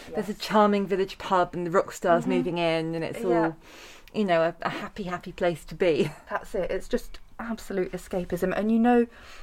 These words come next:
Speaker 2: and you know you're in safe hands. Obviously, every time it's a, it's a different setting and it's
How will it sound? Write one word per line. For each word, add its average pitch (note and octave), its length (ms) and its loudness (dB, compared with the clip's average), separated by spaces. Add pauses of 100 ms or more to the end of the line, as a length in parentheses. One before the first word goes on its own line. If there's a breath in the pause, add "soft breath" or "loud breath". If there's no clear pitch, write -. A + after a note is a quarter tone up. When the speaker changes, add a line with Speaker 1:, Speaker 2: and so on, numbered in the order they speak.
(320 loud breath)
Speaker 2:
and G#3+ 160 0
you G#3 60 -6
know A#3+ 100 4
you're B3 180 6
in B3 120 6
safe G#3+ 280 2
hands. D#3+ 320 -4
Obviously, F#3 460 -2
every A3 260 2
time F#3 340 -2
it's - 220 -2
a, D#3+ 260 0
it's E3+ 140 -4
a F3 60 -2
different G3+ 420 -2
setting D#3 500 -2
and D3+ 120 -4
it's - 260 -6